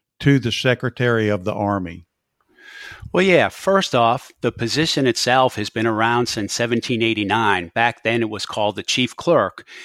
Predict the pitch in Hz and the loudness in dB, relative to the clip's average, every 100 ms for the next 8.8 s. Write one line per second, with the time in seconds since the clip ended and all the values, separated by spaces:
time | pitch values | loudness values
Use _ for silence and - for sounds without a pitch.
0 | - - - 131 127 123 117 117 143 151 | -20 -10 -2 0 0 0 2 4 4 2
1 | - 120 110 107 107 - 123 110 104 107 | -2 -2 -2 -4 -6 -12 -10 -6 -4 -4
2 | 104 - - 107 - 107 123 120 120 110 | -4 -6 -10 -12 -8 -4 -2 0 0 -2
3 | - _ _ - 113 110 - 131 139 113 | -4 _ _ -8 0 0 0 2 2 2
4 | 104 98 101 - - - 104 101 113 - | 0 -4 -6 -8 -12 -10 -4 -2 -2 -4
5 | 127 - 123 - 113 110 107 - 98 - | -6 -6 -8 -6 -4 -4 -4 -4 -4 -6
6 | - 107 101 98 101 110 113 90 82 _ | -6 -4 -4 -4 -2 0 0 -2 -8 _
7 | - - - - - 123 123 127 120 131 | -20 -20 -18 -18 -2 2 2 2 2 4
8 | 127 - 107 113 113 117 113 | 2 0 -2 0 0 2 0